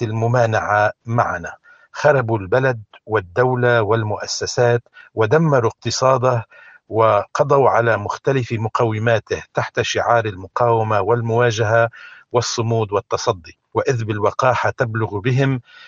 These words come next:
مبلغ تمنين اللبنانيين بأنهم ما زالوا يأكلون ويشربون، وبأن السلاح لا يمس، وبأن كرامة اللبنانيين باتت مرتبطة بكاريش وما بعد كاريش، علما أنها عمليا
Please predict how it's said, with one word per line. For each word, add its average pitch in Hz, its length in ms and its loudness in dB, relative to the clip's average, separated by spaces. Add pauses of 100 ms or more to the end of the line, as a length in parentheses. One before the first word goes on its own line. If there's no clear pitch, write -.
(140)
مبلغ 131 560 0
تمنين 123 500 -2
اللبنانيين 117 880 -2 (360)
بأنهم 127 500 2
ما 107 140 0
زالوا 120 340 -2
يأكلون 120 520 -4
ويشربون، 110 680 -2 (420)
وبأن 110 520 -2
السلاح 110 640 -2
لا 110 100 -2
يمس، 107 560 -4 (360)
وبأن 110 800 0
كرامة 117 520 0
اللبنانيين 107 920 -4 (400)
باتت 135 400 2
مرتبطة 110 800 0 (120)
بكاريش 113 800 -2
وما 110 320 2
بعد 101 300 0
كاريش، - 640 -8 (220)
علما 123 420 2 (120)
أنها 110 340 0
عمليا 113 640 -2